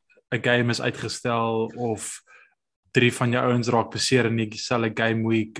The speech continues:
Ehm, die, en dis baie keer wanneer daai wildcard baie handig kan wees.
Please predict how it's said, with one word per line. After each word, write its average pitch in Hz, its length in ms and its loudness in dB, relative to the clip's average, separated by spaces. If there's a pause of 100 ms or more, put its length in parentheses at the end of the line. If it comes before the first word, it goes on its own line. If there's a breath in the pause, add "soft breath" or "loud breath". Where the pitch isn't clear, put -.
Ehm, 107 440 -2 (760 loud breath)
die, 117 220 -4 (180)
en 120 240 -4
dis 127 200 4
baie 135 280 0
keer 131 140 2
wanneer 117 220 0
daai 117 160 2
wildcard 117 500 0
baie 120 200 2
handig 113 380 0
kan 123 160 -4
wees. 131 380 -4